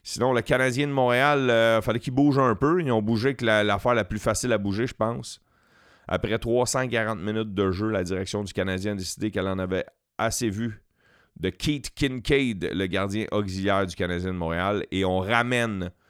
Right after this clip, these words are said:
on ramène, on va chercher du côté de Laval, chez les, euh, le Rocket, le, le jeune espoir qui avait été, euh, je, je crois, repêché septième, c'est ça ? Il avait été septième au repêchage.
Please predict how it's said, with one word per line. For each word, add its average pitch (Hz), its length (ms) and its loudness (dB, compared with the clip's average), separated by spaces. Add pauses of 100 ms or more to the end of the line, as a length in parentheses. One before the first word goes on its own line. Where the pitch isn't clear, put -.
(440)
on 87 160 0
ramène, 104 480 0
on 92 100 0
va 101 140 0
chercher 127 640 0 (300)
du 85 120 -6
côté 104 320 2
de 101 80 4
Laval, 98 800 2
chez 98 240 0
les, 95 300 0
euh, 98 240 2
le 117 400 4
Rocket, 98 800 0 (340)
le, 92 380 2
le 98 180 2
jeune 117 220 0
espoir 101 840 0 (340)
qui 87 100 -6
avait 92 160 0
été, 98 340 0
euh, 80 400 0
je, 92 180 -4 (140)
je 92 120 -6
crois, 92 240 -4
repêché 101 400 -4
septième, 147 640 -6
c'est - 180 -12
ça ? - 240 -10
Il 160 100 -8
avait 110 100 -6
été 110 160 -10
septième 131 560 -8
au 117 100 -6
repêchage. 107 760 -8